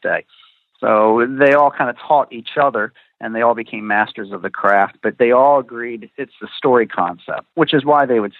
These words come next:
sit at the backyard barbecue, hang around the pool party,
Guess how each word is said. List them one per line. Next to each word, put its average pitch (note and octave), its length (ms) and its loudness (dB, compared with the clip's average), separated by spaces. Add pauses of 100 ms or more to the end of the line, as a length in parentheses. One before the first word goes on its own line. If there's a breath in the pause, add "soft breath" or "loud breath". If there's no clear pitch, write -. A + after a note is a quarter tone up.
sit C3 140 -4
at F#2+ 140 -8
the - 80 -20
backyard F2+ 520 -2
barbecue, C#3+ 840 0
hang G#2+ 240 -2
around G#2 240 -2
the G#2 80 -14
pool E3 240 0
party, C3 500 0